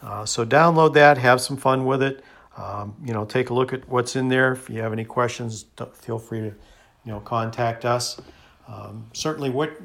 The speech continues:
you know, what do you have to lose by, uh, not attending the association's Unity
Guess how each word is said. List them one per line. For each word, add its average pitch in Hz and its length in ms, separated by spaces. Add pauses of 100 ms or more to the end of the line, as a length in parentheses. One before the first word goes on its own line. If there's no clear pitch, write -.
you 135 120
know, 113 100
what 147 240
do 147 80
you 143 120
have 135 360
to 120 100
lose 131 320
by, 104 360 (420)
uh, 101 380
not 123 240
attending 117 420
the 107 140
association's 113 840
Unity 110 440